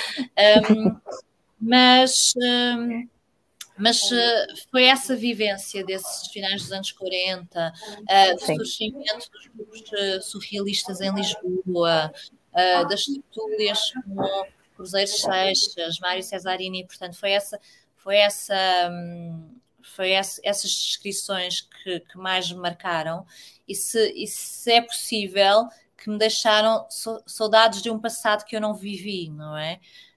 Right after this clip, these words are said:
Speaker 1: Eh, porque apesar de se viver em, em, em, em ditadura, ahm, na, entre,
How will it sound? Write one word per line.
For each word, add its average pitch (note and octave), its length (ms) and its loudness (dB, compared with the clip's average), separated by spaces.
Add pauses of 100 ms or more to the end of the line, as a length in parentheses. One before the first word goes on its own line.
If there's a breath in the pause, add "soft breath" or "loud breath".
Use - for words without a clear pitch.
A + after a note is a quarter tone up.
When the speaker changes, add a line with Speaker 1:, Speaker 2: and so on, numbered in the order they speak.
Speaker 1:
Eh, E3 500 4
porque G3 320 -10
apesar G#3 360 -2
de - 80 -14
se - 140 -10
viver F#3+ 220 -6
em, G3 200 -8
em, F#3+ 280 -12
em, F3 680 -8
em F3 80 -8
ditadura, F3 800 -6 (500 loud breath)
ahm, E3+ 760 2 (160)
na, F#3 200 -4 (120)
entre, G3 300 -8